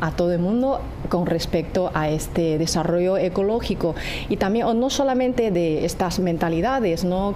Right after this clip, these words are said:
que, con las que ha contribuido China, ah, en este aspecto. También en muchos proyectos concretos y tangibles, también China ha colaborado con muchos países en su proyecto o su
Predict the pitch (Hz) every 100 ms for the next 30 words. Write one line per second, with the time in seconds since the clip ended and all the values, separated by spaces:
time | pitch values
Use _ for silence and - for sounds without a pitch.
0 | - 160 147 139 - - - 180 156 151
1 | 147 - 170 175 185 170 180 170 180 185
2 | - 175 180 233 - - - - - -
3 | 185 175 165 156 180 180 180 214 185 -
4 | 220 - 240 - - - 196 185 190 233
5 | 233 220 196 214 240 220 208 208 220 240
6 | 240 214 202 220 220 214 208 208 220 196
7 | 175 175 175 170 269 254 226 208 220 -
8 | 180 185 175 208 202 196 202 196 170 170
9 | 175 180 165 165 190 175 165 156 - 156
10 | 147 147 - 139 - - - - - -
11 | 180 160 175 170 190 185 151 160 -